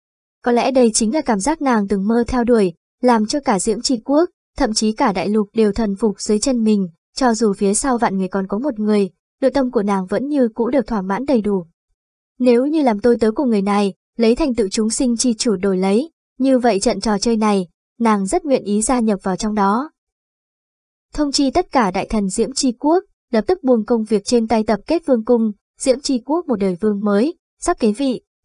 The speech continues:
Trong vòng một canh giờ người không xuất hiện, sẽ mất đi tư cách trở thành một thành viên của Diễm Chi Quốc." Sau lưng, giọng điệu lạnh nhạt của Hắc Bảo Nhân nói,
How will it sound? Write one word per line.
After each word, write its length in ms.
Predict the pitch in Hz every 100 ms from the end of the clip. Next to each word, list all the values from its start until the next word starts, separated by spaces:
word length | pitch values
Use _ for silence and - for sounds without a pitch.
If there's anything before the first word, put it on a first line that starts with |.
| _ _ _ _ -
Trong 160 | 190
vòng 200 | 254 208
một 180 | 196 185
canh 180 | 233 226
giờ 180 | 226 202
người 220 | 196 180
không 200 | - 226
xuất 160 | 330
hiện, 220 | 302 254 - _ _
sẽ 220 | - 220
mất 200 | 247 330
đi 160 | 269 233
tư 120 | 226
cách 200 | 208 320
trở 120 | 302 208
thành 160 | 202 180
một 80 | 185
thành 200 | 208 180
viên 220 | 196 226 208
của 120 | 185
Diễm 200 | 196 170
Chi 160 | - 233
Quốc." 240 | - 285 - _ _ _ _ _ _ -
Sau 260 | - 277
lưng, 260 | 269 277 247 220 _ _
giọng 240 | - 226
điệu 140 | 233 185
lạnh 240 | 208 196
nhạt 260 | 226 208 202
của 100 | 202
Hắc 200 | 247 349
Bảo 140 | 220
Nhân 200 | 202 208
nói, 320 | 196 196 240